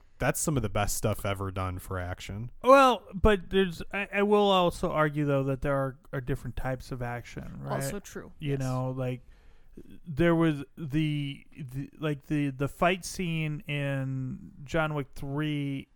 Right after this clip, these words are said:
Speaker 2: in, in, like, the weapon museum room or whatever. You know, that was tight and intimate and, like, it was fucking awesome.
Speaker 3: Brought me much joy.
Speaker 2: Right? Um,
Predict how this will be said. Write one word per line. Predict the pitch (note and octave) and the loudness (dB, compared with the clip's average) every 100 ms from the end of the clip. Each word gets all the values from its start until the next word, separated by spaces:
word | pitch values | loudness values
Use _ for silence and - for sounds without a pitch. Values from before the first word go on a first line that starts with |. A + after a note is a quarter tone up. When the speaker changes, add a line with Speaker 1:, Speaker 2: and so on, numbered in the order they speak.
| - | -10
Speaker 2:
in, | C#3+ C3+ B2+ - | -6 -6 -6 -12
in, | G#2+ C#3 C3 | -10 -8 -6
like, | C3 - | -6 -6
the | B2+ | -4
weapon | B2 B2+ D#3 C#3+ C#3+ C#3+ C#3 _ - | -4 -2 -4 -4 -6 -8 -10 _ -12
museum | C#3 C#3 C3 D3 D3 D3 D3 | -6 -6 -4 -4 -4 -4 -2
room | D3+ D3+ D#3 D#3 - - | -2 -2 -2 -6 -8 -4
or | D3+ | -2
whatever. | D3 D3+ E3 E3 - - - - - _ _ - | 0 0 0 -2 -4 -18 -20 -20 -20 _ _ -4
You | D3+ | 0
know, | D3 C#3 C3+ C3+ - - - | 4 4 4 2 -6 -16 -6
that | D3+ D3+ | -2 0
was | D3+ C3 - | 0 -4 -4
tight | - D#3 D#3 D#3 | -2 0 0 -2
and | C3+ C3+ | -8 -8
intimate | D#3+ D3 D#3 D3 D3 C3 | -6 -4 -4 -2 -4 -4
and, | B2 A#2+ B2 - - - D3+ | -6 -6 -10 -18 -20 -16 -6
like, | C#3 C3 - - - - | -4 -4 -10 -20 -20 -6
it | E3+ | -2
was | D#3+ | -2
fucking | - F3+ - - | 0 -2 -2 -6
awesome. | C#3+ C#3+ - D#4 | 0 0 2 2
Speaker 3:
Brought | - | 2
me | A3+ G#3 | 0 -4
much | G3 F3 - | -6 -8 -10
joy. | - - - - - - - - - | -12 -14 -16 -20 -20 -20 -20 -20 -8
Speaker 2:
Right? | C#3+ C3+ C#3 - _ _ - | -2 -2 -2 -8 _ _ -4
Um, | D3 C#3 C#3 C#3+ | -2 0 0 -4